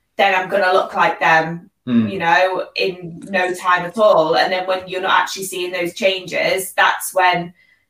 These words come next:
Speaker 1: those real kind of negative thoughts and you start just comparing yourself to other people.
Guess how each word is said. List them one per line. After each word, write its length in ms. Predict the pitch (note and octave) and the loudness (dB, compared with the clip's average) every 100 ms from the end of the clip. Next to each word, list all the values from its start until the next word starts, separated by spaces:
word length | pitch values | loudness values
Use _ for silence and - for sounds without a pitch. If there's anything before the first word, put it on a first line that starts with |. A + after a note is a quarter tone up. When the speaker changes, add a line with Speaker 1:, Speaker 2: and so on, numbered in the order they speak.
| _ | _
Speaker 1:
those 240 | F#3+ E3+ F3+ | -4 -4 -4
real 240 | F#3 F3 | -4 -4
kind 260 | F3 E3+ E3+ | -4 -2 -2
of 80 | E3+ | -2
negative 480 | E3+ E3 - E3+ | -4 -4 -8 -12
thoughts 600 | - F3+ E3+ E3+ E3 - | -8 0 2 2 0 -2
and 360 | D#3+ E3 E3+ E3 - - | 0 0 0 -6 -10 -12
you 100 | D#3+ | -10
start 460 | E3 - E3+ E3 - | -10 -2 2 2 2
just 140 | - - | -6 -10
comparing 500 | E3+ E3+ E3 E3 E3+ | -10 -2 2 2 0
yourself 420 | E3 D#3+ D#3+ - | -2 -2 -2 -6
to 80 | E3 | -12
other 100 | E3 | -10
people. 640 | G3 G3 - - D#3 D#3+ | -10 -10 -8 -4 -4 -6